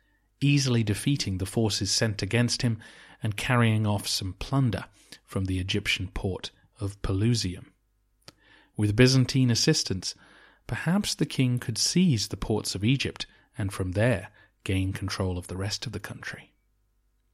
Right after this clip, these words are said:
It was an outlandish plan that Manuel began to seriously consider. He sent another niece, Maria, to marry Amalric in eleven sixty-seven,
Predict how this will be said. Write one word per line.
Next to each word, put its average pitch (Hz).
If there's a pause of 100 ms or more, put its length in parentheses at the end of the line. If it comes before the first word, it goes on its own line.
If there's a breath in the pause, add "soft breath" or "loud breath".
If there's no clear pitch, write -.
(500 loud breath)
It 131
was 127
an 127
outlandish 127
plan 101
that 98
Manuel 110 (360 soft breath)
began 104
to 101
seriously 98
consider. 101 (920 loud breath)
He 110
sent 139
another 123
niece, 117 (220)
Maria, 113 (380 loud breath)
to 113
marry 107
Amalric 104
in 110
eleven 110
sixty-seven, 98